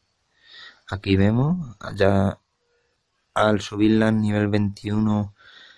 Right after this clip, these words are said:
dice que ya incrementa en trescientos cincuenta y siete puntos su ataque especial. Vamos a ver el nivel de fusión de Electivire.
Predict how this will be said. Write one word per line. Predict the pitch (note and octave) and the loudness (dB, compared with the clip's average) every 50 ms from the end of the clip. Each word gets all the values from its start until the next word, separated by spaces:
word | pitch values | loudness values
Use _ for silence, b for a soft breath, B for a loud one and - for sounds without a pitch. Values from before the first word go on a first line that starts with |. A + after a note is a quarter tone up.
| b b _ | b b _
dice | _ - - G#2+ A2 A2 G#2 - G#2+ G2 | _ -18 -4 0 2 2 2 0 -4 -2
que | G2+ G2 | -2 0
ya | F#2+ G2+ G2 G2+ G#2 G2+ G2+ - | 2 2 2 2 2 0 -2 -4
incrementa | - - A2 G#2+ G#2+ G2+ - G#2 G#2 G2+ G#2 G#2+ A2 G#2+ - G#2 | -6 -6 -4 -4 -4 -4 -4 -2 0 2 2 2 0 0 0 -2
en | G2+ G2+ | -4 -2
trescientos | G#2 G#2+ G2+ - - A2 G#2+ G2+ A2+ G2+ | -4 -6 -8 -6 -4 -4 -2 -2 -2 -4
cincuenta | - G#2 G2+ G2 G#2 G2+ G2+ G2 - | -4 -6 -4 0 2 2 2 0 -2
y | - | -6
siete | - - G#2+ G#2 - G#2+ G2 G2+ _ _ _ _ _ _ _ _ | -6 -4 -4 0 0 0 -2 -2 _ _ _ _ _ _ _ _
puntos | - A#2+ B2+ A#2+ A2+ - A2 G#2+ - | 2 4 4 4 2 -2 -10 -14 -10
su | - G#2+ | -6 -6
ataque | G#2 G2+ - G#2+ G#2 G#2+ | -4 -4 -4 -4 -4 -4
especial. | G#2+ - - G2+ G2+ - G#2+ G#2+ A#2 C#3 E3 F#3+ - B B B B B B B B B B B B | -6 -6 -12 -16 -12 -4 -2 -2 0 -2 -4 -8 -14 B B B B B B B B B B B B
Vamos | - G#2+ G#2+ G#2+ G#2 G#2+ | -8 -4 -2 0 0 2
a | G2+ | 2
ver | G2+ G#2+ G#2+ G#2 - - - - - _ | 2 2 0 -2 -4 -10 -12 -14 -12 _
el | G#2+ G#2 G#2 G2+ | -4 -2 0 2
nivel | G2+ G2+ G2 G#2 G#2+ G#2+ G#2 | 2 2 2 2 2 0 0
de | G2+ G#2 | -2 -6
fusión | G2+ - - G2+ - - - A2 G#2+ G#2 G2+ F#2+ G2 - _ _ _ _ _ _ _ | -8 -8 -14 -18 -18 -12 -8 -6 -4 -4 -4 -6 -8 -14 _ _ _ _ _ _ _
de | G#2 G2+ G2+ | 0 2 2
Electivire. | G2 G2 A2 A2+ - - _ - - G#2 G2 G#2+ A#2+ C3 D3+ F3 - - | 2 2 0 -2 -4 -12 _ -12 -10 -4 -2 0 0 0 -2 -6 -10 -16